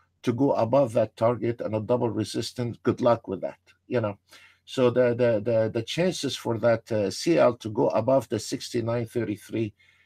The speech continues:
it is, uh, uh, two, three out of ten. It's not, uh, really something, uh, you, you need to, uh, to deal with. Uh, so be careful with that C L. Yeah, you know, you cannot cross it.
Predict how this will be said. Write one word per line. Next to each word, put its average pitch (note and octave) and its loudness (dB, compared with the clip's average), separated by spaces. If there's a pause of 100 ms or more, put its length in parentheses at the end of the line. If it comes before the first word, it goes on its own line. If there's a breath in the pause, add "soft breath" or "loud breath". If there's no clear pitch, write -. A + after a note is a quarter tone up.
(320 soft breath)
it B2+ -2
is, A2+ -4
uh, G2+ 0 (1000)
uh, - -6 (200)
two, D3+ 2
three C3 0
out G#2+ 0
of - -8
ten. G#2+ 0 (140)
It's - -10
not, A#2+ -2 (640 soft breath)
uh, A2+ 0
really A#2+ 0
something, A#2 -6 (240)
uh, A2+ -4
you, G#2+ -4
you A2 -2
need A#2 -4
to, F#2+ -6 (600)
uh, A2 -4
to A2+ -8
deal A#2 0
with. E2 -4 (520 soft breath)
Uh, A2 -2
so A#2+ -2
be D#3 0
careful E3+ 6
with F#2+ -4
that G2 -2
C A2 -8
L. G2+ -4 (100)
Yeah, A2+ -6
you A#2+ -2
know, A2 -2
you A#2+ -4
cannot C#3+ 0
cross C#3 4
it. - -20